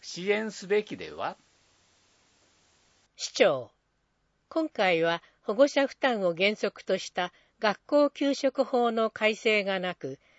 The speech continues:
Speaker 2: 制度的な安定性や恒久性に課題があると認識している。令和九年度以降は、児童一人当たりの支援基準額等を含めた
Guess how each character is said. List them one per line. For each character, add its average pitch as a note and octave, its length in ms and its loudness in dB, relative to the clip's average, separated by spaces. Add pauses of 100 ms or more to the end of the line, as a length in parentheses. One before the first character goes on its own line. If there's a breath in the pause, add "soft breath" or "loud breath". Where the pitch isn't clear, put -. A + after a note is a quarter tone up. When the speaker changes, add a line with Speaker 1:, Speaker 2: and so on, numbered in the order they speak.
(320 soft breath)
Speaker 2:
制 C#4+ 280 4
度 C#4 100 4
的 C4 300 2
な A#3+ 200 2
安 A#3+ 120 0
定 A3+ 260 6
性 G#3 340 2
や G3 280 4
恒 C4 180 8
久 B3 300 -2
性 A3+ 320 2
に G#3+ 160 -4 (240 soft breath)
課 A3+ 120 0
題 C4 220 4
が B3+ 180 2
あ C4+ 60 2
る B3 140 -2
と D#3+ 280 0
認 E3 200 -4
識 - 260 -6
し - 80 -8
て E3 160 4
い C3 160 -4
る。 A#2 180 -14 (1120)
令 C4+ 240 8
和 C#4+ 140 4
九 - 140 -4
年 C#4+ 220 4
度 C#4+ 140 8
以 C#4+ 120 2
降 F#3 320 6
は、 D#3 200 -2 (380 soft breath)
児 C#4+ 160 0
童 B3+ 240 4
一 C#4 200 2
人 C#4 200 4
当 C4+ 80 2
た B3 140 6
り G#3 100 -2
の F#3 180 2
支 B3+ 200 -4
援 C#4+ 200 4
基 C#4 160 -6
準 C#4+ 300 0
額 G#3+ 200 2
等 A#3+ 380 4
を F#3 80 6
含 - 280 -4
め F#3 140 2
た E3+ 220 -4